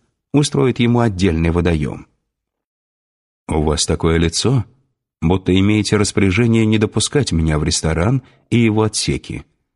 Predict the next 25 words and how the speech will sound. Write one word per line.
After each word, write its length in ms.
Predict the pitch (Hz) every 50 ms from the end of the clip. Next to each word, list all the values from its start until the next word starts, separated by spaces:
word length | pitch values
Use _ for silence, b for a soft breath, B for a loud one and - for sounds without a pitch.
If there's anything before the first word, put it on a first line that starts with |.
| _ -
сказал 380 | - - - 80 76 76 71
Ковригин. 640 | - - 82 80 73 73 65 - - - - - _ _ _ _ _ _ _ _ _ _ _ _ _ _ _ _ _ _ _ _ _ _ _ _ _ _ _ _ _ -
"Нет, 460 | 95 92 101 127 156 165 - - _ _ _ _ _ _ _ _ _ _ _
таких 360 | - 117 - - - 180 - -
распоряжений 720 | 180 - - 156 143 135 110 92 107 127 143 151 156 151
я 180 | 107 95 95
не 120 | 104 113 117
получал, 600 | - 110 101 92 - - - 62 53 53 90 - _ _ _ _ _ _ _ _ _ _ _ -
и 140 | 156 165
препятствовать 640 | 156 - 151 143 - 147 139 139 - - 131 127 113 -
вашему 400 | 113 117 113 - - 107 107 98
приходу 420 | - 101 95 - 98 95 95 87
в 60 | 90
лягушки 400 | 90 92 90 107 120 - - - 90
не 140 | 85 80
могу. 380 | 76 69 62 62 57 53 - - _ _ _ _ _ _ _ _ _ _ _ _ _ _ _ _ _ -
Но 220 | 135 156 175 165
вряд 300 | 147 165 185 175 131 -
ли 100 | 87 85
вам 220 | 87 92 92 90
предложат 500 | 92 95 92 92 92 101 104 95 101 90
на 100 | - 98
закуску 600 | 90 98 92 - 123 123 120 - - 113 113 113 B B B B
сосвинскую 720 | B - - 123 117 110 - - 101 101 - - 98 101 95
селедку. 640 | - - 95 78 69 64 67 - - - 73 76